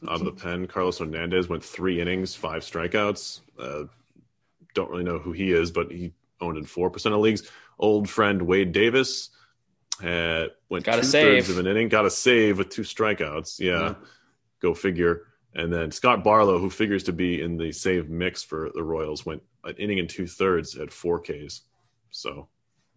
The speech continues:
Speaker 1: uh, those are good numbers there. Uh, let's get to, 'cause we're wrapping up the show,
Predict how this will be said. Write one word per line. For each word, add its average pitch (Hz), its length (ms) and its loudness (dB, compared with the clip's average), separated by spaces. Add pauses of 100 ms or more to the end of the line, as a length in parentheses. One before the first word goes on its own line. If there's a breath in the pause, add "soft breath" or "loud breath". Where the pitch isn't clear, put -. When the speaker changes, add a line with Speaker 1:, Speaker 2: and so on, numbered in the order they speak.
(400)
Speaker 1:
uh, 58 200 -12
those 90 200 -4
are 78 60 -6
good 80 180 -2
numbers 71 360 -8
there. 78 380 -2 (380 soft breath)
Uh, 90 140 2
let's 160 220 0
get - 260 2
to, 151 480 4
'cause 107 140 -6
we're 104 60 2
wrapping 110 340 4
up 104 80 -2
the - 80 -6
show, 123 440 4